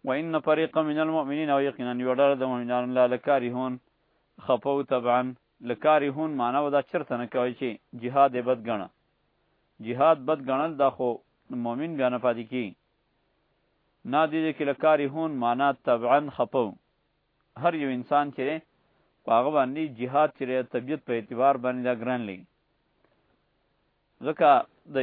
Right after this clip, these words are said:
انسان طبیعت چې دی، دا مزې غواړي، دا چې دی، سهولت غواړي، دا سانتیا غواړي. او په جهاد کې تکلیف دی، مشقتونه دي، زخمونه دي، شهادت دی، پیاده سفر دی، لږه دا تنده ده. نو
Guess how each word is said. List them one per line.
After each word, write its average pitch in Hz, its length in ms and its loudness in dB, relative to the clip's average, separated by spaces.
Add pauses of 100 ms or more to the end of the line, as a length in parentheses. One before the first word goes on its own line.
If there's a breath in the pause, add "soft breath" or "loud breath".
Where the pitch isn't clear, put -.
انسان 123 420 -2
طبیعت 143 320 -2
چې 160 180 -6
دی، 156 60 2
دا 131 140 2
مزې 120 300 -2
غواړي، 110 320 0 (440)
دا 139 160 4
چې 160 140 -6
دی، 139 140 0
سهولت 127 420 -2
غواړي، 127 320 -2 (240)
دا 143 140 4
سانتیا 127 440 -2
غواړي. 113 320 0 (640)
او 143 120 4
په 127 120 -8
جهاد 131 440 2
کې 139 220 -4
تکلیف 139 380 -4 (100)
دی، 127 100 0
مشقتونه 127 640 -4
دي، 123 180 -6
زخمونه 143 440 -4
دي، 143 160 -4
شهادت 123 520 0
دی، 127 120 -2 (500)
پیاده 135 320 4
سفر 151 400 -2
دی، 139 180 -2
لږه 127 360 0
دا 123 140 6
تنده 135 360 -4
ده. 123 140 0 (1500)
نو 120 160 -4